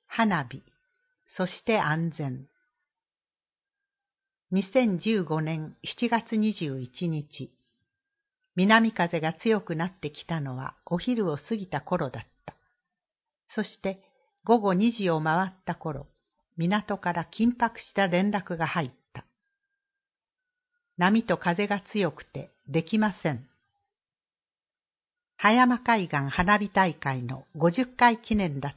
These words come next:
たあの年は、寄付や基金をいただいて、花火の数や警備を増やして準備された。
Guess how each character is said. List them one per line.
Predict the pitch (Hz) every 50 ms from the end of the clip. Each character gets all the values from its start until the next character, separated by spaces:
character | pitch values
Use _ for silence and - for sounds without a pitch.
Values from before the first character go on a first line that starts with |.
| -
た | - 135
あ | 127 139
の | 156 170
年 | 175 - 175 - - - 160
は、 | 143 139 - - - - _ _ _ _ _ _ _ _ _ _ _ _ _
寄 | - - 214 185
付 | - 196 175
や | 156 147 - - - _ -
基 | - -
金 | - - 233 208 175 156
を | 151 156
い | 156
た | 151 - 190
だ | 185 196 185
い | 185 180
て、 | 185 _ - 165 160 - _ _ _ _ _ _ _ _ _
花 | - - 233 220 220 190
火 | 165 160
の | 151 156
数 | 156 - - 190 185 - 151
や | 143 127 123 - _ _ _ _ _ _ _ _ _ -
警 | - 247 233 220 175
備 | 160 160 160
を | 160
増 | 151 - 180
や | 185 214 226 -
し | - - -
て | - 139 135 - - _ 139
準 | 131 185 202 196 165 131
備 | 135 120 -
さ | - 156 131
れ | - 139 - _ -
た。 | - 123